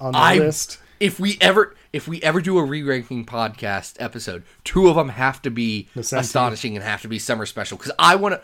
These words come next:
Speaker 2: was Summer Special in the first episode
Speaker 1: It was really early.
Speaker 2: block we did,
Speaker 1: Really
Speaker 2: or the
Speaker 1: early.
Speaker 2: second? 'Cause it,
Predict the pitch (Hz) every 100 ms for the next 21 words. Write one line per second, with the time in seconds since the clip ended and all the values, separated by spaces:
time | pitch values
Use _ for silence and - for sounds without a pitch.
0 | _ _ _ _ _ 147 196 - 254 -
1 | 262 233 202 180 165 156 - 127 135 -
2 | - 117 131 185 180 135 202 190 120 139
3 | 147 127 120 180 180 185 196 180 185 175
4 | 127 131 123 147 135 101 143 98 85 -
5 | - 147 -